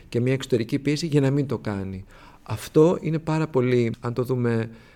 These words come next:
με έναν πιο αισιόδοξο τρόπο, πάρα πολύ δυναμωτικό. Είναι σαν να κάνουμε ασκήσεις βάρη, δυναμώνουμε το μυϊκό μας σύστημα. Αν αποδεχτούμε ότι αυτό είναι ένα κομμάτι της ζωής,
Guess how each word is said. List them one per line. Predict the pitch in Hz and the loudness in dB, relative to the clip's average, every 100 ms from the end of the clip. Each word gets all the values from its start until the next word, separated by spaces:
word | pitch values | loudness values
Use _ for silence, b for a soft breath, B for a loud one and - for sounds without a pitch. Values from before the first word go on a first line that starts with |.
| B | B
με | - 120 | -4 -2
έναν | 123 123 - | -2 -4 -6
πιο | - 143 | -2 0
αισιόδοξο | 131 131 123 - | 2 2 0 -2
τρόπο, | 120 120 143 | 0 0 0
πάρα | 131 143 143 | -6 -4 -4
πολύ | 131 113 | -2 -2
δυναμωτικό. | 117 104 131 110 110 104 - 107 101 - - _ b b - | -2 2 4 4 0 -4 -6 -6 -6 -12 -20 _ b b -8
Είναι | 127 | -8
σαν | 131 131 | -4 -6
να | |
κάνουμε | 127 131 131 | -2 -2 -2
ασκήσεις | 120 - 131 127 | -4 -6 -8 -6
βάρη, | 117 123 120 107 | -4 -2 -2 -2
δυναμώνουμε | 107 110 113 123 131 | -2 -2 -2 -2 -2
το | 131 | -4
μυϊκό | 127 117 117 | -4 -4 -2
μας | 123 120 | -4 -4
σύστημα. | 127 117 104 98 101 B B B B B B B - | -6 -8 -8 -8 -10 B B B B B B B -10
Αν | 120 135 | -4 -2
αποδεχτούμε | 131 139 120 - 135 | 0 0 -2 -2 0
ότι | 131 131 123 117 110 B B | 0 0 0 0 -4 B B
αυτό | 107 - | -10 0
είναι | 147 143 | 0 2
ένα | |
κομμάτι | 139 131 127 131 120 | 0 0 2 0 -2
της | 107 | -4
ζωής, | 98 107 127 160 | 0 2 2 -2